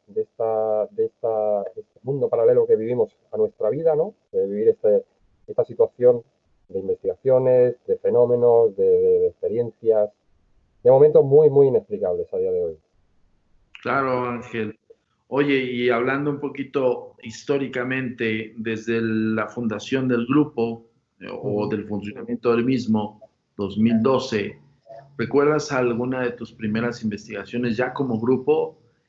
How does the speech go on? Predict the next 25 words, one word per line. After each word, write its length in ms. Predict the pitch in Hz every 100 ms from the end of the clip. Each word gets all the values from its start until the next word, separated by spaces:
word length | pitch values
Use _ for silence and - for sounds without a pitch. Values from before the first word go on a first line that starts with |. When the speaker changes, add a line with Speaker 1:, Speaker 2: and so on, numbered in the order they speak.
| _ -
Speaker 2:
¿Qué 220 | 160 160
fue? 260 | 160 160 160
¿Qué 120 | 156
pasó? 480 | - 143 156 151 151
¿Qué, 340 | 147 143 139
qué 800 | 143 139 143 135 131 113 104 -
acontecimiento 1000 | 92 101 120 - - 110 113 117 131 123
sucedió 640 | 113 107 - 98 107 151 165
o 60 |
se 120 | 131 107
suscitó 540 | 107 101 101 135 135
para 280 | 147 117 104
llegar 380 | 101 98 143 156
a 40 |
esa 160 | 151 131
investigación? 840 | 110 - 101 92 117 139 196 - _ _ _ _ -
Y 140 | 113
sobre 260 | 123 117 113
todo, 320 | 143 165 -
¿qué 100 | 151
pasó 380 | 135 - 139 135
ahí? 420 | 127 120 107 110 117 117
Platícanos 480 | 113 117 127 127 123
un 100 | 127
poco. 380 | 120 117 98